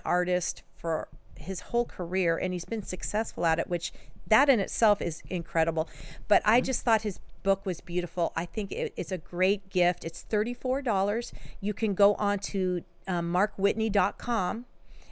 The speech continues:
Speaker 1: and you can find this book. They will ship it out real quick for you. Or if you're in Laguna, you can go down there to his studio and purchase it right from him, and he'll,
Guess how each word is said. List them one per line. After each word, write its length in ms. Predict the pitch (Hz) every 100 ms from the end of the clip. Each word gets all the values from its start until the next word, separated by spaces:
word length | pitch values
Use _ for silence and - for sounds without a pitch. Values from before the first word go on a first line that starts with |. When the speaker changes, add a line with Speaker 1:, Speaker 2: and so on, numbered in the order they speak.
| -
Speaker 1:
and 160 | 202
you 80 | 196
can 200 | 196 196
find 400 | - 220 196 214
this 180 | 214 208
book. 400 | - 214 202 - - - - -
They 180 | 175 202
will 180 | 196 196
ship 260 | - 233
it 80 | 233
out 180 | 202 - 185
real 200 | 202 254
quick 320 | - 240 -
for 120 | -
you. 200 | 190 190
Or 280 | - 240 294
if 160 | 247 -
you're 120 | 240
in 120 | 220
Laguna, 300 | 208 196 233
you 140 | 214 196
can 180 | -
go 140 | 196 202
down 260 | 202 196
there 220 | 196 190 180
to 220 | - 247
his 120 | 220
studio 460 | - 214 196 190 180
and 160 | 175
purchase 400 | - 196 - 185
it 120 | 175 -
right 180 | -
from 140 | - 170
him, 160 | 180
and 100 | 170
he'll, 140 | 156